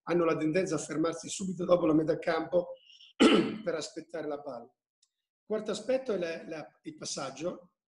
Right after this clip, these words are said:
è fondamentale se non vai a concludere, eh, e deve essere indirizzato verso il canestro. Dico sempre che il giocatore corre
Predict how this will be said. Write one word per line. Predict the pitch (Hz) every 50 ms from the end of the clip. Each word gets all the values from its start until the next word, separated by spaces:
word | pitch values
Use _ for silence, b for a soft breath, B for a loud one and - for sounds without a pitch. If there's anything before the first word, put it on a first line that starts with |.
| _ _ _ _ _ _
è | - 165 165 -
fondamentale | - - - 180 170 170 165 165 151 151 160 185 180 156
se | 143 - 160
non | 147 147 147
vai | 143 165 160 151
a | 139 -
concludere, | - 151 147 139 143 175 170 151 139 131 135 127 131 - - - _
eh, | 143 139 123 123 123 127 _ _ _ _ _ _ _ _ _ _
e | - 180 -
deve | - 185 208 220
essere | 196 - - - 180 156 -
indirizzato | 277 185 175 202 190 190 - - 269 247 190 180
verso | 170 180 170 - - 180
il | 160
canestro. | - - 175 151 143 131 - - 156
Dico | 156 175 180 180
sempre | 185 254 233 190 185
che | 170 165
il | 151
giocatore | - 170 156 170 - 226 226 208 - -
corre | - 208 208 214 202 180 175 175 170 - - -